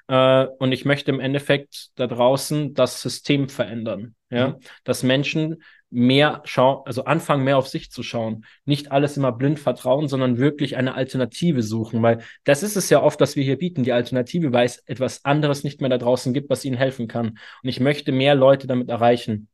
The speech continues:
Speaker 1: Das heißt, wir müssen noch größer werden, wir müssen mehr wachsen und wir müssen noch mehr bekannt werden, obwohl wir schon echt eine tolle Bekanntheit haben da draußen. Aber ich möchte, dass sich die Welt verändert. Und das schaffen wir nur, indem wir Leute ausbilden und wir alle am gleichen Strang ziehen.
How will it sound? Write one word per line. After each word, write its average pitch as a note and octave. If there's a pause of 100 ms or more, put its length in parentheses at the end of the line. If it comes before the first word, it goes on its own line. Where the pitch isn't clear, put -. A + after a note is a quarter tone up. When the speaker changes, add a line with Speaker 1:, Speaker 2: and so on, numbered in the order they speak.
(140)
Speaker 1:
Das -
heißt, B2 (720)
wir A#2
müssen C#3
noch B2+ (640)
größer F3
werden, A2+
wir A2+
müssen C#3+
mehr C#3+
wachsen A#2+
und C#3
wir C3+
müssen C3
noch B2+
mehr C#3 (100)
bekannt C#3
werden, A2
obwohl B2
wir C#3+
schon C#3+
echt B2
eine B2
tolle B2+
Bekanntheit C3
haben G#2+
da F#2
draußen. F2+
Aber C#3 (560)
ich A#2+
möchte, C#3
dass C3+
sich B2+
die B2+
Welt B2+
verändert. F#2+
Und A#2
das A2+
schaffen A#2+
wir A2+
nur, C3
indem C3
wir B2+
Leute A2+
ausbilden C#3+
und C3
wir B2
alle B2+
am C3
gleichen B2
Strang A#2
ziehen. -